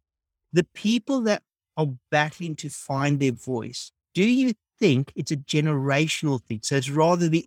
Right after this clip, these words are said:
older generation as opposed to the new generation? Because I look at my children, for example, they don't lack confidence. They don't lack a voice. So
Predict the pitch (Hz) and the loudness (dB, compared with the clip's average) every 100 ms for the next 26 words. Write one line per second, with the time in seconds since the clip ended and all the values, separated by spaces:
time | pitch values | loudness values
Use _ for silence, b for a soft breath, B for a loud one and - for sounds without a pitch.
0 | - 170 190 220 208 156 147 139 131 139 | -2 0 2 2 0 0 0 0 -2 -2
1 | 160 151 139 - 170 170 - - 165 - | -2 -4 -6 -2 0 2 -2 -2 -2 -2
2 | _ _ - 175 175 190 220 185 170 151 | _ _ 0 2 4 6 4 4 0 0
3 | 135 123 139 147 214 277 269 226 220 - | -4 -6 -6 0 2 2 2 2 2 0
4 | 240 226 165 135 110 131 123 107 104 - | -2 -2 -4 -6 -2 0 0 -2 -10 -12
5 | _ _ - 202 233 180 147 131 - 135 | _ _ -2 2 2 4 2 0 -6 -8
6 | 127 - 110 131 185 202 165 - 135 107 | -8 -8 -4 0 4 4 2 0 -6 -2
7 | 127 - - - - _ _ - - | -4 -4 -8 -10 -12 _ _ -6 0